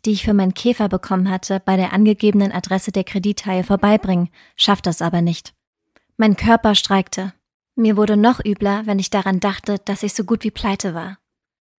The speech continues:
Das sogenannte Büro dieser dubiosen Kerle befand sich in der Elm Street im East End Londons, in einem mehrstöckigen Backsteingebäude.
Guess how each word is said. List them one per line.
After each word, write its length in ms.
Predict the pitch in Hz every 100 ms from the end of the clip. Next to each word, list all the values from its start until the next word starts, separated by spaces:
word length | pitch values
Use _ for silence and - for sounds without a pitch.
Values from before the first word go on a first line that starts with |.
| _
Das 220 | 190 -
sogenannte 460 | 247 240 233 226 214
Büro 400 | 202 208 220 262
dieser 280 | 226 196 196
dubiosen 520 | 196 196 190 190 185
Kerle 440 | - 208 196 185 -
befand 320 | 202 220 220
sich 160 | 226 214
in 120 | 202
der 140 | 202
Elm 160 | 202 226
Street 420 | - - 180 - - _
im 140 | 202 208
East 340 | 220 233 -
End 220 | 196 196
Londons, 480 | 196 202 185 185 - - - - -
in 120 | 233
einem 260 | 214 208
mehrstöckigen 680 | 208 226 - 220 214 208 208
Backsteingebäude. 920 | 208 - - 190 180 180 170 185